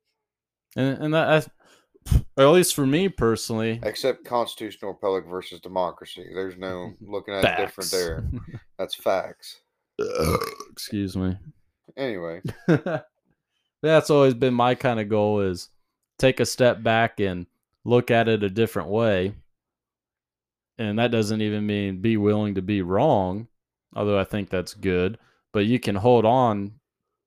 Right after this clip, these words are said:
Speaker 1: to what you think's true. But if you can look at it a different way, you'll at least be more understanding and actually be able to have a better conversation. 'Cause then you'll actually know how to have the conversation. Like, "Oh, I see where you're coming from.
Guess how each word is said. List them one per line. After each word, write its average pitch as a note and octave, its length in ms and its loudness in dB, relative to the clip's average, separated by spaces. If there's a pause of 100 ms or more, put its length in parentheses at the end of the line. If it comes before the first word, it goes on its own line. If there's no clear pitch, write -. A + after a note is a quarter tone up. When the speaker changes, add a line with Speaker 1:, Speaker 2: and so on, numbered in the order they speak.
(220)
Speaker 1:
to F#2+ 280 -4
what G#2 200 0
you A2 160 -6
think's G2 360 -8
true. G#2+ 460 -2 (380)
But A2 100 -2
if G2+ 120 -6
you A#2 100 -4
can F2+ 280 -8
look A#2+ 240 -4
at C3+ 220 -2
it C3+ 120 -4
a C3+ 80 -4
different C3+ 380 -6
way, C#3 340 -4 (220)
you'll A2 120 -2
at G2+ 120 0
least B2 240 -2
be G#2+ 120 -2
more G#2+ 320 -2
understanding G2+ 840 -4
and F2 140 -10
actually G2+ 420 -4
be F#2 140 -4
able F#2+ 140 -2
to F2 80 -4
have F#2+ 240 -4
a F2 60 -4
better F2+ 360 -4
conversation. F2 840 -8 (1120)
'Cause F2+ 360 -2 (200)
then A#2 300 2
you'll G#2 180 2
actually G2+ 360 -2
know G2+ 220 0
how G2 160 0
to G2 100 0
have A2+ 280 2
the G2 80 -4
conversation. E2+ 840 -6
Like, F2 220 -6
"Oh, C#3+ 400 4
I C3 180 2
see A#2 260 -4
where F#2+ 160 0
you're F2+ 120 -4
coming E2+ 380 -8
from. F2 420 -8